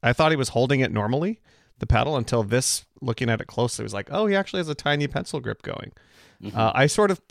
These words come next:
Speaker 1: I sort of play with a similar grip myself. As Edwin knows, he's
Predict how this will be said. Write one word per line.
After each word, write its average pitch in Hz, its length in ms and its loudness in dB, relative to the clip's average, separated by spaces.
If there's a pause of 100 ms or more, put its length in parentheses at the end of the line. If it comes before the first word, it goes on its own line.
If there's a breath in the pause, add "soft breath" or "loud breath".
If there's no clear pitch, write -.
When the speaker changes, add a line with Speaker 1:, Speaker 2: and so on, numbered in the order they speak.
(120)
Speaker 1:
I 135 100 0
sort 160 200 0
of - 120 -8
play 139 220 0
with 151 160 0
a 120 40 -2
similar 120 380 0
grip 113 180 -2
myself. 113 500 0
As 101 260 -2
Edwin 113 280 2
knows, 110 340 2
he's - 380 -2